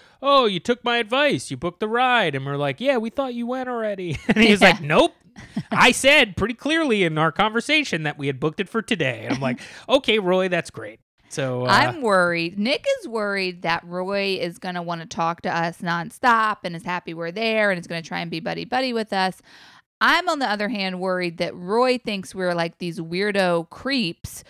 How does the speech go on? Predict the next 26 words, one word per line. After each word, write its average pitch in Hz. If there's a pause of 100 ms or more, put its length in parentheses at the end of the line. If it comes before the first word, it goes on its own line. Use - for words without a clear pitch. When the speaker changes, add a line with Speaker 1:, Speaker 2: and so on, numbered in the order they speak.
(140)
Speaker 2:
who 196
he 196
told 196
that 175
he 175
was 180
gonna 180
go 180
on 180
this 170
boat 240
tour 175
at 165
three 175
P 180
M, 202
and 170
then 175
we 185
got 214
tickets 208
at 180
the 185
exact 175
same 196
time. 220